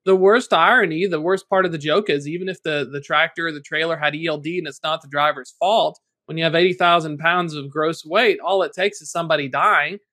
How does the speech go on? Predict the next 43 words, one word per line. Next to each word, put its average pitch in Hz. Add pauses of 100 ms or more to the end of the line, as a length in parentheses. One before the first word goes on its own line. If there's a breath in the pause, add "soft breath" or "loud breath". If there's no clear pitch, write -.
(160)
and 160
they 185
could 208
have 165
made 180
the 208
mistake. 220 (260)
And 170
then 165
you're 156
still 143
having 139
to 147
pay 120
because 127
if 151
a 165
jury 170
does 160
award 156
it 151
in 139
damages, 143 (260)
even 175
if 180
you're 175
not 156
held 151
criminally 190
liable, 123 (220)
you 185
may 185
have 190
a 208
civil 214
suit 117
at 92
your 120
hand, 123
and, 151
you 147
know, 143
the, 143